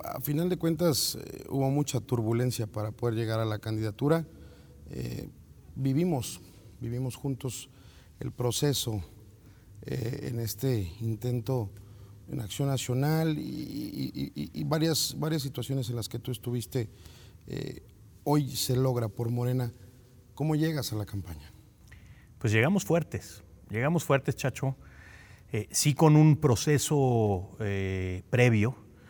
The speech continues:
Speaker 2: complejo, eh, que mucha gente tiene dudas y son correctas, ¿no? Hay que explicarlas y lo hemos tratado de hacer en distintos momentos, pero la verdad es que no, no había, eh,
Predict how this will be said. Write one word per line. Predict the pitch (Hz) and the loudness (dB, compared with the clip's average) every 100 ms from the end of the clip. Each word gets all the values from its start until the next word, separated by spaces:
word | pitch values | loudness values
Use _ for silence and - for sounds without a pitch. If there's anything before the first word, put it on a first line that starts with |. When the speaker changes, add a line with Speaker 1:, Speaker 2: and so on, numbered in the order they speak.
| - - - - | -20 -20 -20 -6
Speaker 2:
complejo, | 107 101 120 123 - 131 - - - - - - - - - | -4 2 4 4 2 -6 -8 -20 -20 -20 -20 -20 -20 -20 -10
eh, | 110 101 98 - - - - | -6 -6 -8 -12 -20 -20 -2
que | 107 | 2
mucha | 120 151 | 4 4
gente | 131 131 113 156 151 151 - | 4 2 2 2 4 2 0
tiene | 135 127 143 151 131 | 2 2 4 4 4
dudas | 139 160 101 - | 4 4 0 -2
y | 104 98 | 0 0
son | 87 110 117 120 | 2 2 4 4
correctas, | - 117 131 131 - 95 - | 4 6 6 6 0 -4 -4
¿no? | 107 120 | -2 -2
Hay | |
que | 117 | 0
explicarlas | 127 - 110 - 123 127 151 - | -2 -2 -4 6 8 8 4 2
y | |
lo | 110 113 | 2 4
hemos | 123 | 4
tratado | - 107 117 117 | 2 0 2 2
de | 117 | 2
hacer | 92 123 | 2 0
en | 120 | 0
distintos | 101 90 117 107 120 | -2 -2 -2 0 0
momentos, | 127 110 98 143 - - - - - - - - - | 2 2 0 -6 -10 -18 -20 -20 -20 -20 -20 -14 0
pero | 117 | 4
la | 120 | 8
verdad | 123 147 170 | 8 6 4
es | - | 4
que | 139 131 131 120 131 | 2 4 2 0 0
no, | 127 165 | 4 4
no | 175 151 147 165 | 4 4 4 4
había, | 160 160 147 135 117 101 87 - - - - - - - | 4 4 4 4 4 0 -4 -8 -20 -20 -20 -20 -20 -14
eh, | 117 110 | -10 -10